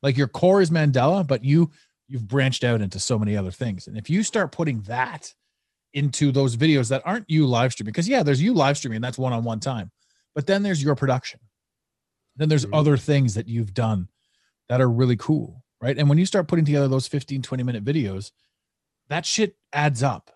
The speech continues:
Speaker 1: It just keeps adding up and adding up, and more people can find you, and more people can hear the message, and more people can share this. "Here, take a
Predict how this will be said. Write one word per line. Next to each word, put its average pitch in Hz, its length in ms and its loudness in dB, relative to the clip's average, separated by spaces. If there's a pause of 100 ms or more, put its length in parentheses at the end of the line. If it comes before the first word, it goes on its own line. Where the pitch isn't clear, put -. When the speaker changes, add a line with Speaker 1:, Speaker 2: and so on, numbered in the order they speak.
(120)
Speaker 1:
It 131 60 -12
just 139 200 -6
keeps - 280 -6
adding 131 280 0
up 123 140 0
and 113 80 -6
adding 113 260 -2
up, 117 100 -4
and 110 80 0
more 139 260 2
people 147 200 0
can 127 140 -2
find 127 340 0
you, 127 80 2
and 117 80 0
more 135 140 2
people 139 180 -2
can 123 120 -4
hear 135 180 -2
the 117 80 0
message, 120 360 -4 (400)
and 135 80 -4
more 156 200 6
people 156 220 0
can 139 140 0
share 143 300 2
this. 131 160 2
"Here, 160 160 0
take 160 220 -2
a 127 100 -4